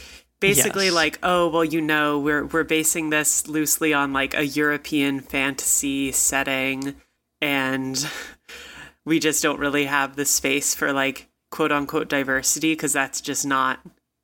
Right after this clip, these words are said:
Speaker 1: realistic."
Speaker 2: Yeah, there's a strange, it, it's just an incredibly <laughs> strange and disappointing answer where he says, you know, "We, we can't incorporate this diversity because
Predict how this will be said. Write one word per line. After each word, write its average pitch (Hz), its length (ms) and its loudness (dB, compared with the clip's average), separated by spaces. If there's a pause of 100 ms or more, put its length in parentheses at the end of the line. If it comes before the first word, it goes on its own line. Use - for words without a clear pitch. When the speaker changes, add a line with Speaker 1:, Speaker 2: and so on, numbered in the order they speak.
(120)
Speaker 1:
realistic." 139 1160 0 (520)
Speaker 2:
Yeah, 151 440 2
there's 147 220 0
a - 40 2
strange, 202 760 2 (300)
it, 190 160 2
it's 190 120 2
just 208 180 2
an 180 160 2
incredibly 135 480 0
<laughs> - 0 -
strange 123 500 0
and 127 120 0
disappointing 120 520 0
answer 123 400 -4 (300)
where 147 120 -2
he 147 120 0
says, 151 640 2 (380)
you 151 120 -2
know, 139 120 2
"We, 135 200 0
we 135 140 0
can't 139 240 0
incorporate 143 480 -2
this 135 120 2
diversity 123 540 0
because 117 640 -2